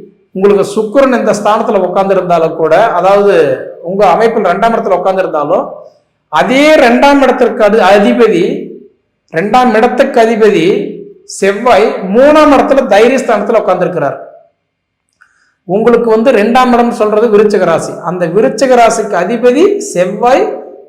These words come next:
மூணாம் இடம் தைரியஸ்தானத்துல உட்கார்ந்துருக்கிறார். யாரு வீட்டுல? குரு வீட்டுல உட்கார்ந்துருக்கிறார். பொதுவாவே நம்ம ஒருத்தருடைய ஜாதகம் பார்க்கும்போது சொல்லுவாங்க, "ஐயா, உங்க ஜாதகத்துல குருவும் செவ்வாயும்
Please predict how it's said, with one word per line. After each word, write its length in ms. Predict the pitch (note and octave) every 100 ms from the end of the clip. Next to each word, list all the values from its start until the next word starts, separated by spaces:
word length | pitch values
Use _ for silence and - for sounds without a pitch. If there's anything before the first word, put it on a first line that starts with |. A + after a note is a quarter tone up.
| -
மூணாம் 480 | G3 B3 C#4 C#4+ B3
இடம் 220 | D4+ -
தைரியஸ்தானத்துல 720 | G#3+ C4+ E4+ - C4+ G#3 A#3
உட்கார்ந்துருக்கிறார். 540 | F#3 F#3 E3+ D#3+ C#3 - -
யாரு 260 | F#3 G#3 A#3+
வீட்டுல? 520 | A3+ - C4 E4+ F#3
குரு 180 | G3 D4 F4
வீட்டுல 180 | B3 C#4
உட்கார்ந்துருக்கிறார். 640 | G#3+ G3 F3 E3+ D3+ B2+ - - - _ _ _ _ _ _ _
பொதுவாவே 540 | A3+ B3+ C#4 C4+ C#4 C4+
நம்ம 320 | B3+ A3+ G#3
ஒருத்தருடைய 360 | G3+ G3 G3
ஜாதகம் 460 | - F#3+ A#3 C4 B3+
பார்க்கும்போது 420 | G#3+ G#3 G3+ A3
சொல்லுவாங்க, 540 | G#3 F3+ F#3+ F3 D3 - - - _
"ஐயா, 440 | F3 F#3 G3+ A3
உங்க 240 | G#3 F#3 F3
ஜாதகத்துல 840 | D3+ E3+ G#3 G3+ G3+ E3+ G3 B3 - D#3
குருவும் 520 | G3+ A#3 A#3 G#3+ C#4+ - -
செவ்வாயும் 680 | F3+ G3+ A3 G3+ G3 C4